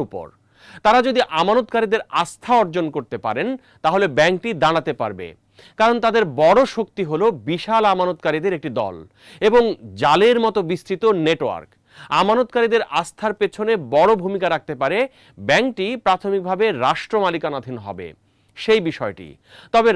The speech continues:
রাষ্ট্র মালিকানাধীন হলে ভয়ও থাকে এখানে, যদি সরকার অপ্রয়োজনীয়ভাবে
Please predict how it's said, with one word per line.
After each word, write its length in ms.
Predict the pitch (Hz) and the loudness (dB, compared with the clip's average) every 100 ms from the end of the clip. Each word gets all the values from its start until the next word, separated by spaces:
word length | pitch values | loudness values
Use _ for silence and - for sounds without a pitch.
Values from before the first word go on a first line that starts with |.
| 147 | 4
রাষ্ট্র 340 | 165 - - 269 | 2 -2 -4 -2
মালিকানাধীন 540 | 247 233 233 226 226 208 180 | 0 -2 -2 -4 -4 -6 -2
হলে 180 | 196 165 185 - | -2 -2 -6 -14
ভয়ও 380 | - 175 220 190 | 0 2 4 0
থাকে 200 | 135 117 113 | -4 -8 -10
এখানে, 260 | 104 92 76 - _ - - 123 | -12 -18 -20 -20 _ -20 -16 0
যদি 240 | 180 226 214 247 - | 2 2 0 -2 -2
সরকার 280 | 196 190 196 - 170 | -2 -2 -4 0 0
অপ্রয়োজনীয়ভাবে 760 | 170 220 226 214 214 180 190 | 0 0 0 2 -2 -2 -4